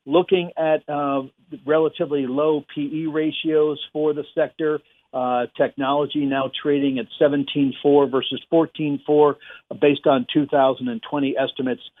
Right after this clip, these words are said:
Tech is one of those four sectors that is trading at a double-digit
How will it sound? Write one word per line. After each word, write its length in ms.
Tech 260
is 200
one 180
of 140
those 320
four 180
sectors 600
that 100
is 180
trading 340
at 100
a 100
double-digit 800